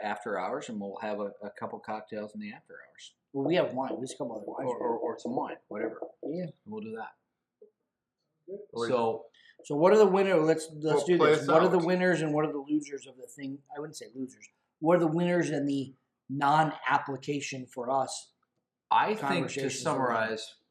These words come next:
Speaker 1: uh, tonight would be, as, as you go through it, seltzers were great. I
Speaker 2: Yeah.
Speaker 1: think the, uh, with the, the craze of seltzers, and the, the packaging is really cool. I
Speaker 2: Yeah.
Speaker 1: loved it.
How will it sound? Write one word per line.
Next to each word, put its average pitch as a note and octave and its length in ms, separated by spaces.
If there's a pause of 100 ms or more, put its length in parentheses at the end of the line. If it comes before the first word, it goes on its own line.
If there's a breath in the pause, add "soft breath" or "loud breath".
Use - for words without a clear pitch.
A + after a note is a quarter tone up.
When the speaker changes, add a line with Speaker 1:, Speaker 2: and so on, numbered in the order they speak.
(120)
Speaker 1:
uh, F#2 300 (200)
tonight G#2 420 (100)
would G#2 220
be, G2 320
as, - 80 (180)
as - 140
you G#2 60
go G#2 120
through G#2+ 180
it, - 100
seltzers C3 440
were F3 140
great. G#2+ 240 (100)
I G#2+ 60
Speaker 2:
Yeah. C#3 60
Speaker 1:
think A#2 240
the, G#2+ 240
uh, F#2+ 60 (540 soft breath)
with A2+ 200
the, A2+ 100 (100)
the G#2 80
craze A#2 380
of A2+ 100
seltzers, A2+ 640 (100)
and G#2 140
the, G2+ 80 (100)
the G#2 160
packaging G#2+ 500
is F2 160
really A2 340
cool. G2+ 340
I G2 60
Speaker 2:
Yeah. F#2 60
Speaker 1:
loved - 180
it. - 80